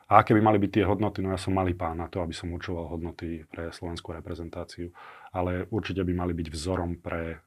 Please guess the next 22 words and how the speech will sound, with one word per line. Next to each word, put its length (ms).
a, 400
no, 80
mal, 240
má 160
to 160
byť 60
výstavná 480
skriňa 500
vlastne, 560
a, 380
slovenských... 800
a, 280
toho, 200
čo 100
sme 160
dokázali 400
vyprodukovať 500
vlastne. 320
Čo 220
vie 160
hrať 260
hokej, 420